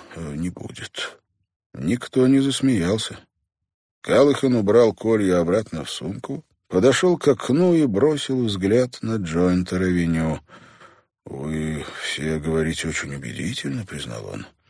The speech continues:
"И я должен добавить одну маленькую деталь, о которой вы ещё не знаете". Священник повернулся к ним лицом. На окне магазина Стрейкера и "Барлоу" появилось объявление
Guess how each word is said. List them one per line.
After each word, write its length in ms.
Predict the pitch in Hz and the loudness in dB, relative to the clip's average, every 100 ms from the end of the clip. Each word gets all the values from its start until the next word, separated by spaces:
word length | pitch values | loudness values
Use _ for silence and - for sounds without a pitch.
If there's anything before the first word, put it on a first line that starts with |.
| _ - | _ -8
"И 120 | 73 | -4
я 140 | 71 | -2
должен 320 | 69 71 78 | -2 -4 -4
добавить 500 | 73 73 73 82 78 | -4 -4 -4 -4 -6
одну 220 | 73 76 76 | -6 -6 -4
маленькую 540 | 76 82 76 - 80 | -4 -4 -6 -6 -4
деталь, 380 | 76 - 78 85 | -4 -4 -4 -2
о 40 | |
которой 360 | 82 80 82 87 | -4 -8 -6 -4
вы 160 | 87 | -4
ещё 240 | 87 - 85 | -4 -4 -8
не 120 | 90 | -8
знаете". 840 | 85 71 67 58 - - - - - _ _ _ _ - | -8 -8 -6 -8 -10 -10 -10 -12 -20 _ _ _ _ -14
Священник 840 | - 73 - - 82 123 135 143 | -8 -4 -4 -2 -2 -2 -4 -6
повернулся 680 | 127 113 90 76 76 - - | -4 -4 -2 -4 -6 -8 -8
к 60 | |
ним 220 | 76 71 | -8 -8
лицом. 560 | 71 82 - - - - _ - - - - - - - | -6 -8 -8 -10 -12 -16 _ -20 -20 -20 -18 -18 -20 -6
На 160 | 82 80 | 0 0
окне 280 | - 78 | 2 0
магазина 500 | 101 87 80 80 92 | 2 2 0 0 0
Стрейкера 560 | 80 - 69 90 - 85 | 0 -4 -4 -4 -2 -2
и 60 | 76 | 0
"Барлоу" 500 | 71 73 82 104 104 | 0 0 0 0 0
появилось 520 | 90 78 95 90 - | 0 2 2 0 -2
объявление 760 | 71 76 71 87 113 113 110 | -4 -4 -2 0 2 4 2